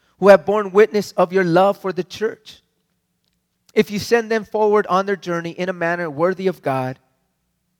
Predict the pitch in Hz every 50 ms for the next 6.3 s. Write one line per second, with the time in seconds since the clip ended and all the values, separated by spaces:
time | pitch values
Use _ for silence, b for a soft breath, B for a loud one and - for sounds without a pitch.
0 | _ _ _ 120 127 123 127 127 110 110 107 104 101 95 98 - _ _ _ _
1 | _ _ _ _ _ _ _ _ _ _ _ _ _ - - 185 - 214 190 160
2 | 196 202 202 214 220 202 175 _ - 233 247 262 254 202 - - - _ - 190
3 | 180 170 175 165 147 175 180 185 196 202 190 - - 165 147 - _ - 202 214
4 | 214 - 220 202 175 175 175 190 214 247 - - 170 147 135 135 135 _ _ _
5 | _ _ _ _ _ _ - 185 180 170 170 - - 175 170 180 - - 160 135
6 | 123 123 117 - -